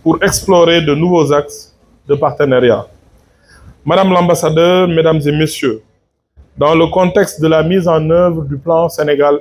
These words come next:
émergent, je voudrais relever, pour m'en réjouir, l'accompagnement des autorités pakistanaises dans la réalisation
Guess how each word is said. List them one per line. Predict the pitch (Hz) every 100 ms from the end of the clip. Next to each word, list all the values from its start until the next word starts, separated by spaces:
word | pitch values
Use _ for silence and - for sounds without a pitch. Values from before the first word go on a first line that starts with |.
| -
émergent, | 156 151 123 117 87 - - - _ _ _ -
je | 123
voudrais | 147 156 170 170
relever, | 190 190 147 147 156 156
pour | 151
m'en | 139 165 175
réjouir, | 165 135 131 123 135 - _ _ _ _ _
l'accompagnement | 131 151 160 180 175 170 165 170 175
des | 147 139 160
autorités | 165 170 160 160 156
pakistanaises | 175 170 185 - 160 151 156 160 160 - _ _ _ _ _
dans | - 160
la | 165 156
réalisation | 185 185 175 165 160 - - 180 180 180